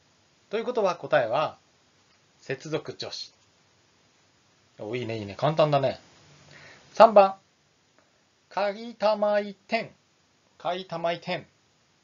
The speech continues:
手の下を見ると、むっていう助動詞がいるね。はい、ということは、丸三は、手は完了。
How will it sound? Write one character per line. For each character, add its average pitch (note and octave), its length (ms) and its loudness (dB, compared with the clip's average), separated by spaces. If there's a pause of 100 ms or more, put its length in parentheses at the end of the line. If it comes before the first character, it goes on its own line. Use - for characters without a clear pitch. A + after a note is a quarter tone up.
(720)
手 C#4 100 -4
の A#3 140 -2
下 C#3+ 220 -4
を A#2 40 -6
見 A#2 120 -16
る G2+ 80 -16
と、 C3+ 320 -8 (440)
む B3 180 -4
っ - 20 -8 (340)
て A#2 80 -14
い A2 340 -14
う D3+ 80 -16 (440)
助 D3+ 160 -4
動 A#3+ 120 0
詞 - 160 -8
が G3+ 120 -2
い G2+ 60 -10
る - 100 -20
ね。 D3 160 -16 (840)
は A#3 100 0
い、 A3+ 80 -10
と - 120 -14
い E3+ 60 -6
う - 20 -18
こ D#3 80 -8
と C#3 140 -10
は、 A#2 80 -6
丸 A2 220 -12
三 G2+ 260 -16
は、 E3 220 -6 (420)
手 C3 100 -10
は C#3+ 220 -6 (340)
完 F3 240 -6
了。 D#3+ 220 -4